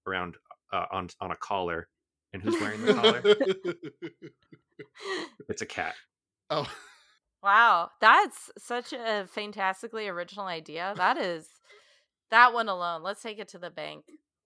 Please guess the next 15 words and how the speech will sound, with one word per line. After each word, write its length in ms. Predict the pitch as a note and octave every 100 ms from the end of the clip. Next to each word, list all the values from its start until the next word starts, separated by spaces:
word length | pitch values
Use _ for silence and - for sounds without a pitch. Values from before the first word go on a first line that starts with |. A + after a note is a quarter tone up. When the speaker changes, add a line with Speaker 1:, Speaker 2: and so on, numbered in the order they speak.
| -
Speaker 2:
<laughs> 680 | - _ - C#3 - - -
With 260 | E3+ E3+
that 240 | G3 A3+ B3
Speaker 3:
<laughs> 0 |
Speaker 2:
note, 380 | D3+ C3 B2+ B2+ - _ _ _ _ _ - -
I 80 | C#3
think, 240 | F3+ E3 F#3+
I 100 | D#3+
think 160 | F#3 F3+
that's 200 | F3+ F#3+
it 180 | F3+
for 100 | -
this 240 | D#3+ F#3+ -
week's 240 | D#3 -
episode. 680 | B2+ A#2 A#2 C3 A#2 A#2+